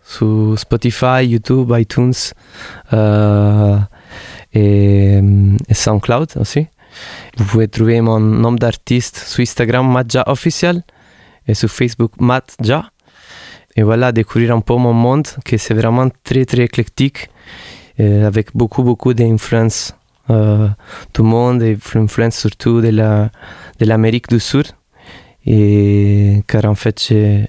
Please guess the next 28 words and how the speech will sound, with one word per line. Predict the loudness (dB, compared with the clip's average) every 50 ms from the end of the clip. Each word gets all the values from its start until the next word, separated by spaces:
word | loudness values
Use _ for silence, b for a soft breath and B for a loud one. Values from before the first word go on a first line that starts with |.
| -6 -8
je | -4 -2 -2 -2
suis | 0 0 0 2 2 2 2 2 0 -2 B B B B B B B B B B 0
vraiment, | 0 2 2 0 0 -2 -2 0
euh, | 0 0 2 2 2 2 2 2 0 0 0 -2 -6 -10 _ _ _ -4
je | 0 0 0
me |
sens | 0 0 0 0
vraiment | 0 0 0 -2
connecté, | 0 0 0 0 0 -2 -4 -4 -2 -2 -2 -2 -4 -6 b b b b b b b b b -2
euh, | 0 0 2 2 2 2 2 2 2 0 0 -4 -4
avec, | -4 -2 0 0 0 -2 -2 -2 -2
euh, | 0 0 2 2 0 0 0 -2 -2 -2
avec | -2 -4 -4
ces | -4 -6 -4
pays | -2 -2 0 0 0
aussi. | 0 -2 -2 -2 -2 -4 -4 B B B B B B B B B B B B B _
Euh, | 0 0 2 2 2 2 2 2 2 2 2 0
je | 0 0 0 0
viens | 0 0
de | 0 2 2
Naples, | 2 2 0 -2 -2 -2 -2 0 0 0 0 -2 -4 -4 _
euh, | 0 0 2 0 0
que | 0 -2 -4
c'est | -4 -2 -2
aussi | -4 -4 -4 -4 -2 0
une | 0 0 0
ville | 0 -2 -2 -4 -8
très, | -6 -2 0 0 2 2 2 2 2 0 0